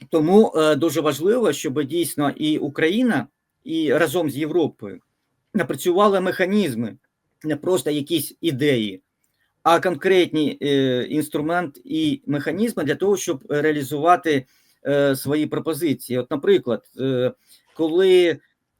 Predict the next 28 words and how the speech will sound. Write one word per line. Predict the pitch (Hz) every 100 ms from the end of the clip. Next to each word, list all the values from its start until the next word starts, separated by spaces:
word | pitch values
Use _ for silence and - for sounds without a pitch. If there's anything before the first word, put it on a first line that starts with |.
| _ _ -
Дональд | 135 202 220 -
Трамп | 185 151 117
говорив | 147 156 180 185 143 - _
про | 139 151 147 143 131 120
безумовне | 147 170 180 160 147
припинення | 156 160 156 151
вогню, | 151 156 208 262
і | 247
Україна, | 156 147 180 175 165 143 143
е, | 139
в | 123 131 160 123 -
Саудівській | - 160 139 -
Аравії | 151 151 135 123
прийняла | 185 247 240 156 127
це, | - - - _ _ _
а | 143
Росія | 147 - 151
не | 156
прийняла, | 151 139 110 101 101 - _ _ _ _ -
е, | 143 143 139
виникла | 127 196 233 233 202
ідея | 180 151 220 233 196
про | - 180
припинення | 170 170 202 190 185 165
вогню, | 175 156 180 190 165 123 _ _ _
е, | 151 156 147 139 - - - - -
удари | 160 185 165 151 -
по | 156 151